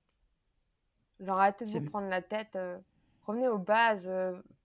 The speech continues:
Speaker 1: et ça, ça m'a vraiment aidée de me dire, « Arrête, il y a plein de portes, mais, euh, là, t'en prends trop. Reviens, reviens sur tes pas. Qu'est-ce qui est le plus basique ? Je peux pas inventer la roue. »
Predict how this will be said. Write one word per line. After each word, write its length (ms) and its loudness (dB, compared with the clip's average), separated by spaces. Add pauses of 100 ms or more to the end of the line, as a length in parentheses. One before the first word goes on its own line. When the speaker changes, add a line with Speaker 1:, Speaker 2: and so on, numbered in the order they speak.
(680)
Speaker 1:
et 680 8
ça, 600 6 (320)
ça 160 -2
m'a 320 4 (100)
vraiment 480 -2
aidée 380 -6 (340)
de 140 -4
me 60 -2
dire, « 180 -2 (100)
Arrête, 460 8 (720)
il 100 -8
y 60 4
a 80 4
plein 240 2
de 80 -6
portes, 380 2
mais, 320 -4
euh, 100 0
là, 160 2
t'en 160 -6
prends 240 -4
trop. 320 -12 (540)
Reviens, 580 -2 (160)
reviens 240 -2
sur 220 -8
tes 120 -4
pas. 360 6 (580)
Qu'est-ce 160 2
qui 80 0
est 40 4
le 60 -2
plus 140 -6
basique ? 580 4
Je 80 -6
peux 120 -6
pas 160 0
inventer 420 0
la 140 6
roue. » 240 0